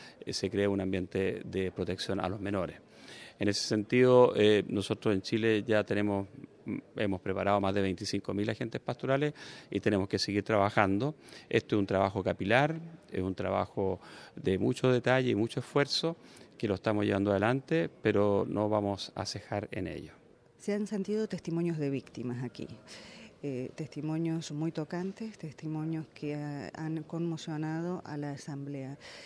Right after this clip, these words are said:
Speaker 2: Eh, ustedes están también en un proceso de escucha, además de rendición de cuentas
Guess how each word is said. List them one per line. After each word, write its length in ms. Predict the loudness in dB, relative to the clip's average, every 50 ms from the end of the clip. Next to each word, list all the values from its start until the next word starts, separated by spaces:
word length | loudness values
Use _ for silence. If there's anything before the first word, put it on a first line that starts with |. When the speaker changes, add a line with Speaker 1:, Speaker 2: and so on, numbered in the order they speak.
| -18 -20 -20 -20 -14 -12
Speaker 2:
Eh, 640 | -10 -10 -8 -8 -10 -10 -10 -12 -12 -12 -14 -14 -16 -16 -14
ustedes 420 | -14 -12 -8 -6 -4 -4 -4 -4
están 320 | -6 -8 -8 -6 -6 -4 -4
también 380 | -4 -4 -4 -2 -2 -4 -4
en 140 | -4 -6 -6
un 100 | -6 -6
proceso 580 | -6 -8 -8 -8 -10 -10 -12 -10 -8 -8 -10 -8 -8
de 240 | -8 -8 -6 -6 -6
escucha, 560 | -8 -10 -10 -8 -6 -4 -4 -6 -6 -10 -10
además 380 | -8 -8 -8 -6 -6 -6 -6 -6
de 140 | -6 -8 -8
rendición 560 | -8 -8 -10 -10 -10 -10 -10 -10 -10 -10 -10
de 60 | -12
cuentas 680 | -10 -8 -6 -6 -4 -4 -6 -8 -8 -10 -12 -12 -16